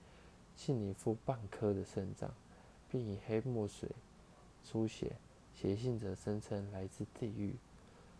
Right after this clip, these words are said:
并说这颗肾脏取自某个女人，之前认为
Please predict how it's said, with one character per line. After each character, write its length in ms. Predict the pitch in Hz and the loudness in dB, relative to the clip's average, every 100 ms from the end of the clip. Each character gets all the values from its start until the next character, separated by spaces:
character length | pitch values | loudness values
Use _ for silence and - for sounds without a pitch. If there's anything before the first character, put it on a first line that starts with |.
| - - - - | -20 -20 -12 0
并 120 | 127 | 0
说 400 | 113 120 117 117 - | 2 4 4 4 2
这 120 | 123 | 2
颗 160 | - 120 | 2 0
肾 260 | - 107 | 0 -2
脏 240 | 117 101 101 | 0 -2 -2
取 200 | - 123 | -2 -2
自 220 | - 117 | 0 2
某 160 | 104 95 - | 2 0 -2
个 60 | 101 | -2
女 80 | |
人， 340 | 98 - - 139 - - - - - - - - - - - - - - | -2 -4 -8 -12 -14 -20 -20 -20 -20 -20 -20 -20 -20 -20 -20 -20 -18 2
之 180 | 147 | 4
前 280 | 147 - 104 | 4 2 2
认 160 | 113 | 4
为 80 | 104 | 2